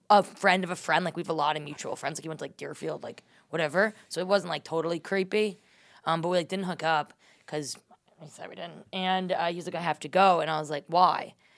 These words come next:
And I was like, "What happened?" And he's like, "Last night it was really fun until it wasn't fun at all." And I was like, "What happened?" He's like, "I don't wanna talk about it." I was like, "Can you just tell me what happened last night?" He said, "I told you I don't wanna talk about it."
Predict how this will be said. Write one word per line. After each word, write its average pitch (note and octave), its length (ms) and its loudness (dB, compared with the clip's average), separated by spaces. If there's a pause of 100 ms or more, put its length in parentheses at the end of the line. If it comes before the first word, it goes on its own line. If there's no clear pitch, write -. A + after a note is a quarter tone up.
(120)
And - 200 -4
I E3+ 60 -2
was E3+ 80 0
like, E3+ 80 -4
"What E3+ 120 -4
happened?" F#3 400 0
And D3+ 100 -6
he's D#3+ 160 -8
like, D3+ 280 -2 (360)
"Last F#3+ 240 2
night A#3+ 160 4
it A3 60 0
was F3+ 140 -2
really G3+ 280 2
fun F3 580 -2
until D#3+ 220 -2
it D#3+ 60 -4
wasn't E3 320 -2
fun D3+ 300 -2
at C3+ 180 -10
all." C3+ 380 -8 (520)
And F3 120 0
I E3+ 100 2
was F3 120 -2
like, E3 100 -4
"What D#3+ 120 -2
happened?" F#3 380 -4
He's G3 120 -14
like, - 100 -10
"I D3 60 -4
don't D3 80 -6
wanna - 120 -10
talk D3 280 -10
about - 220 -16
it." - 160 -18 (300)
I - 40 -2
was F3 100 -2
like, F3+ 100 -4
"Can G3 100 -4
you F#3+ 60 -2
just F3+ 120 -6
tell D#3 140 -2
me F3 100 -2
what F3 140 -4
happened E3+ 300 -6
last F3 180 -4
night?" F#3 100 -2
He F3+ 60 -6
said, D#3+ 120 -6
"I D3+ 60 -6
told D#3+ 300 -6
you E3 100 -4
I D#3+ 60 -2
don't D3 300 -8
wanna - 160 -12
talk - 320 -10
about - 280 -14
it." - 160 -14